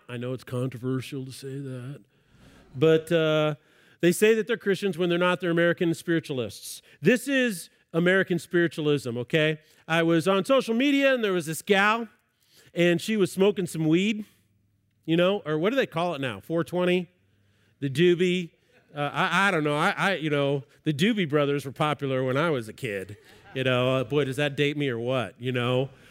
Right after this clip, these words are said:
But, uh, they, they got a, they got a four twenty, you know, I, I don't even know what this, anyway,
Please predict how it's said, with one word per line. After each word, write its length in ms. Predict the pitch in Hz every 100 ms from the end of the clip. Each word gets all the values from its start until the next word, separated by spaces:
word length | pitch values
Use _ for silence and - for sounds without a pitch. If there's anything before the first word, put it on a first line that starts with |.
| - 151
But, 320 | 196 196 220
uh, 400 | 214 202 196 180 _ _ -
they, 200 | 214 175
they 100 | 226
got 200 | 220 196
a, 100 | 156
they 120 | 214
got 180 | 220 185
a 60 |
four 360 | - 208 208 196
twenty, 540 | - 202 202 196 190
you 80 | 185
know, 340 | 180 180 180
I, 300 | 180 175 190
I 40 | 214
don't 100 | 180
even 120 | 160
know 100 | 156
what 140 | 143 135
this, 200 | 135 143
anyway, 380 | 180 180 147